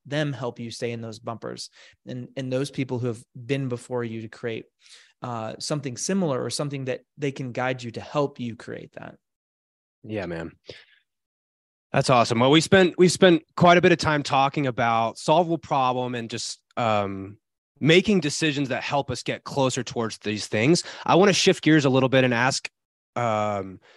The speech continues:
Speaker 2: some strategic things around your real estate business. And let's talk about the barbell. So most of the people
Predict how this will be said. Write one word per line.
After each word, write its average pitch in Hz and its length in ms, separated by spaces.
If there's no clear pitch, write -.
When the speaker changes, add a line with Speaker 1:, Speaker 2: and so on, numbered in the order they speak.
Speaker 2:
some 165 200
strategic 156 1080
things 156 240
around 143 240
your 120 120
real 143 200
estate 139 320
business. 123 480
And 117 440
let's 147 140
talk 160 200
about 147 200
the 123 80
barbell. 104 580
So 120 120
most 151 180
of - 40
the 139 80
people 135 440